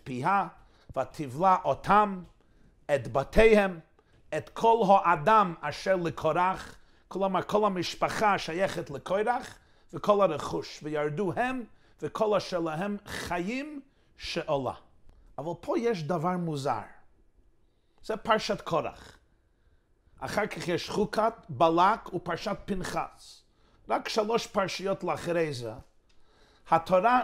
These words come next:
שוב מספרת בקיצור נמרץ על האירועים של ההתקפה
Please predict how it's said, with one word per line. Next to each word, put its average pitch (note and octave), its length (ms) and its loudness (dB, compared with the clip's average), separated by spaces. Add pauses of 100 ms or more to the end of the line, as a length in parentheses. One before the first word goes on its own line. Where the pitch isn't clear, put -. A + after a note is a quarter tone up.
שוב F3 680 0 (520)
מספרת F3+ 800 2
בקיצור G#3 540 -2
נמרץ G3 840 2 (760)
על F#3 180 10
האירועים F#3 840 4 (920)
של F#3 320 2
ההתקפה F3 1000 2